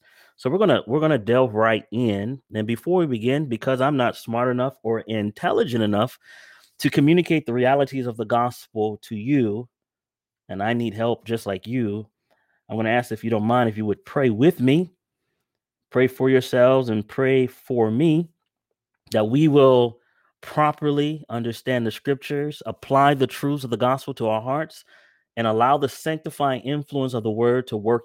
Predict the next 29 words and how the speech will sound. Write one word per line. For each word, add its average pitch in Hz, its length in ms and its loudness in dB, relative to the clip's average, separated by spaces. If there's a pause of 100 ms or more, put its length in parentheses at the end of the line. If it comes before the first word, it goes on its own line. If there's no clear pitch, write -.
in 127 160 0
us 139 340 -2 (560)
what 107 160 -4
we 143 280 2
of 120 100 4
our 113 100 2
natural 127 380 -2
selves 117 320 -4
cannot 123 400 -2
work. 113 420 -2 (560)
And 107 220 -12
so 110 320 -2
I 104 160 -2
would 113 140 -2
encourage 113 480 -4
you 117 220 -2
in 104 240 -6
this, - 440 -10
in 107 140 -4
this 110 220 -6
regard. 95 560 -2 (960)
So 110 460 0
as 123 220 0
we 123 60 -6
begin, 127 460 0 (160)
let's 110 180 -4
bow 117 240 2
our 117 120 0
heads 110 580 -4